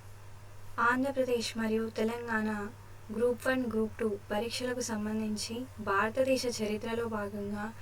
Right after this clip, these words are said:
ఈరోజు మనం ప్రాచీన భారతదేశ చరిత్రలో భాగంగా చరిత్ర పూర్వయుగం మరియు శిలాయుగాలకు సంబంధించిన పూర్తి విషయాలను ఈరోజు మనం ఈ వీడియోలో తెలుసుకుందాం.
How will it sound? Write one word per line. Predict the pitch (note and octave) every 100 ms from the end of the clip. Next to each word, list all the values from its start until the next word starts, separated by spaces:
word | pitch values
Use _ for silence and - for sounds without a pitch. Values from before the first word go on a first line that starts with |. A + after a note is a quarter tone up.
| - - -
ఈరోజు | B3 C#4 C#4+ -
మనం | A#3+ A3 A3 A3 - - - B3+
ప్రాచీన | B3+ C4 C#4+ C#4+
భారతదేశ | C4 A#3 A#3 B3 B3 A#3+ A#3 G#3+
చరిత్రలో | G#3+ A3+ A#3 A#3
భాగంగా | G#3+ G#3 G3+ G#3 G3+ G3+ G#3+ - - - - - - - A#3+
చరిత్ర | B3+ C4+ C#4
పూర్వయుగం | C4 A#3 A#3+ A#3 A3 G#3+ G3 G3+ -
మరియు | G#3+ G#3+ G#3+ G#3+ A#3
శిలాయుగాలకు | - A3+ A3 A#3+ B3+ A#3+ A#3 A#3+ B3+
సంబంధించిన | A3+ G#3+ G#3+ G#3+ G3+ G#3 G3+ G#3+ A3 A#3
పూర్తి | B3+ C4+
విషయాలను | B3 A3 A#3 A3 G#3 G#3 A3 - - - - - A#3
ఈరోజు | B3 C4+ C4 C4
మనం | A#3 A3+ A#3
ఈ | A3+
వీడియోలో | A3 G#3+ A3 A#3
తెలుసుకుందాం. | A3+ G#3+ - G3 F#3+ F#3 F#3